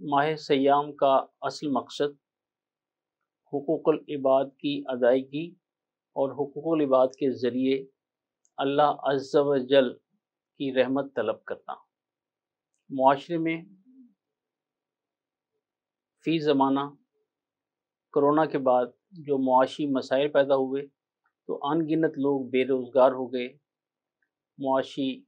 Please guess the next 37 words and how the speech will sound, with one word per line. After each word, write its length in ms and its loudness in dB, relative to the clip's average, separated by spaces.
किफ़ालत 400 -2
ज़रूरी 380 -4
है। 140 -6
अपने 320 -4
इर्द 180 0
गिर्द 240 -2
बहुत 320 -6
सारे 220 0
लोग 360 -4
हैं 160 -16
कि 60 -8
जिनकी 260 -4
मदद 380 -2
की 140 -6
जा 120 2
सकती 460 -10
है 120 -12
और 160 -2
माह 280 0
सयाम 420 -4
इसी 280 -10
बात 200 2
की 60 -6
तरगीब 400 -4
देता 300 -4
है। 80 -20
तो 80 -6
मुझे 200 -4
यकीन 400 -2
है 100 -8
कि 60 -6
आप 160 -2
इस 140 -16
तरफ 260 -8
भी 180 -10
ज़रूर 400 -8
तवज्जो 320 -6